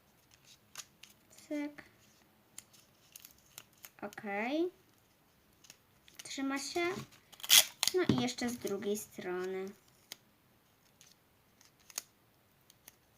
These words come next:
Hopa. Okej. Teraz przykleimy to klejem do naszego kwiatuszka.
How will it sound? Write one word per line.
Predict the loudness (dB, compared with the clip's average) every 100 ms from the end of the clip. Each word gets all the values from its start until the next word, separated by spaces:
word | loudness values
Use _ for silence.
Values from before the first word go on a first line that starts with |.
| -20 -20 -12
Hopa. | -12 -8 -8 -6 -2 6 6 6 -2 -10 -14 -16 -20 -20 -20 -18 -2 0
Okej. | 0 -4 0 4 4 4 4 0 -20 -20 _ -14 -14 -20 -20 -8 -6 -6 2 2 2 -12 -18 -12 0
Teraz | 4 4
przykleimy | 4 -4 0 2 4 4 0 -4 -8
to | -8
klejem | -6 -4 -2 0 2 6 6 4 -4 -18 -20 -20 -8
do | 2
naszego | 6 6 4 0
kwiatuszka. | 0 0 0 2 0 0 -4 -2 0